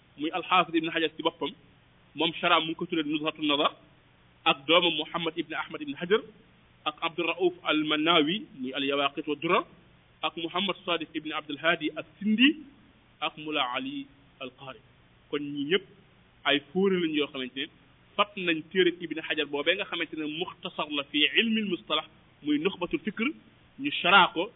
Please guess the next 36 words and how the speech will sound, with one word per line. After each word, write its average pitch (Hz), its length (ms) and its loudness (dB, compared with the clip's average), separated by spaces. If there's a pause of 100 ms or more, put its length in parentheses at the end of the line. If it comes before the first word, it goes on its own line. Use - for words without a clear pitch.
(400)
détaillé 175 420 6
ko, 165 200 -4 (260)
commenté 185 400 4
ko, 185 220 -6 (280)
faram-fàcce 208 540 2
ko, 214 160 -6 (240)
leeral 165 380 2
li 160 140 -4
nga 165 120 -4
xamante 147 400 -8
ne 156 100 -6
moom 139 280 -10
moo 139 100 -4
di 139 120 -12 (500)
ay 147 220 -4
jubluwaay. 127 340 -12 (920)
Gis 185 120 -12
nga, 175 120 -6 (640)
Nuxbatul 262 480 0
Fikr 233 240 -4
boobee 208 400 6 (600)
am 269 200 6
na 277 160 4
ay 240 120 4 (120)
fóori 277 260 0
yoo 240 140 6
xamante 220 320 -2
ne 240 160 -2
ñoom 214 140 -4
dañ 208 180 -6
koo 233 240 2
fab 220 140 0 (200)
def 185 200 -2
ko 220 180 4
ay 160 140 6
way, 160 200 6